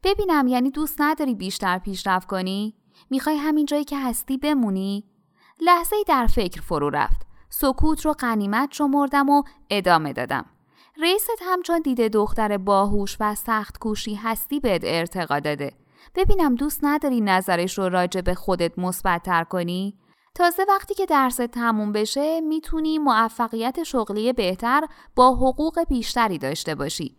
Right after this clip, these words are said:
ازت یه سوال می‌پرسم، می‌خوام صادقانه جواب بدی. مادرت همیشه در مقابل استعدادها و موفقیتات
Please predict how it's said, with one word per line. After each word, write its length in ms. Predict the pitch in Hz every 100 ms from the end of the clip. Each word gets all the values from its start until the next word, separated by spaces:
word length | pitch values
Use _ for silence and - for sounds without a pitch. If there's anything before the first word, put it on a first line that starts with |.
| _ _ _ -
ازت 360 | 339 415 427
یه 100 | 427
سوال 320 | 415 294 269 277
می‌پرسم، 680 | 208 185 180 180 196 190
می‌خوام 320 | 190 202 269 285
صادقانه 800 | - 254 226 220 214 208 208 220
جواب 400 | 165 151 147 -
بدی. 320 | 151 151 - _ _ _ _
مادرت 480 | 311 330 359 415 -
همیشه 480 | 311 262 233 277 294
در 240 | 269 240
مقابل 520 | 214 208 196 196 220
استعدادها 840 | 262 220 - 185 175 175 175 208 240
و 120 | 240
موفقیتات 1000 | 214 190 185 185 190 190 185 180 220 247